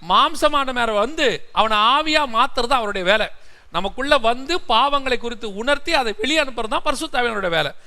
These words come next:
அப்படி இருக்கும்போது நான் பாவமா இருக்கிறேன், எனக்குள்ள வருவாரனா?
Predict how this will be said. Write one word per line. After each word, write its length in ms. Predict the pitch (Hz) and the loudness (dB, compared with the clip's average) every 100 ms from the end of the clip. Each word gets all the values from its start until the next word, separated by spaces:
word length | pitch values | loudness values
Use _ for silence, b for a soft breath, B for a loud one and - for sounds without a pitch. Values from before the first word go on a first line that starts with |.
| b | b
அப்படி 240 | - 285 277 | 0 2 2
இருக்கும்போது 680 | 339 349 269 233 240 254 - - | 0 -2 -2 2 4 2 -4 0
நான் 180 | 226 220 | 0 4
பாவமா 400 | 247 339 339 320 | 4 4 4 0
இருக்கிறேன், 380 | 269 254 247 262 | 0 0 0 0
எனக்குள்ள 420 | 226 240 262 233 | -4 -2 0 2
வருவாரனா? 400 | 262 247 226 233 | 4 2 2 -4